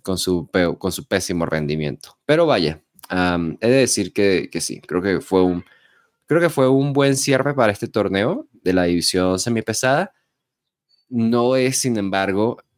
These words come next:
la solución a todos los problemas que tiene esta división, ¿no? No nos dejemos engañar. Esto es un, como una especie de placebo. No pensemos que, "Ah, ya, listo, ya la división semipesada, lis-,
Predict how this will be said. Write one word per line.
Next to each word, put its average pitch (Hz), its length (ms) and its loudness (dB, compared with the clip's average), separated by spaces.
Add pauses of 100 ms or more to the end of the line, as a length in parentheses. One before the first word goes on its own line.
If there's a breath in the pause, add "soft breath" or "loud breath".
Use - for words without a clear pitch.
la 95 180 0
solución 101 600 -2
a 107 120 -4
todos 90 180 0
los 101 80 -4
problemas 90 260 -2
que 92 80 -6
tiene 85 160 -2
esta 85 180 -2
división, 80 520 2
¿no? 95 100 2
No 87 120 0
nos 87 240 -2
dejemos 80 360 -4
engañar. 78 460 -2
Esto - 220 -2
es - 380 0
un, 92 200 0
como 90 180 -2
una 90 80 2
especie 92 300 -4
de 92 100 2
placebo. 82 600 -2 (500 soft breath)
No 95 140 -2
pensemos 101 440 0
que, 101 140 0
"Ah, 113 140 -2
ya, 107 240 2
listo, 92 320 -4
ya 87 160 2
la 82 100 0
división 87 460 0
semipesada, 95 640 -2
lis-, 95 320 -2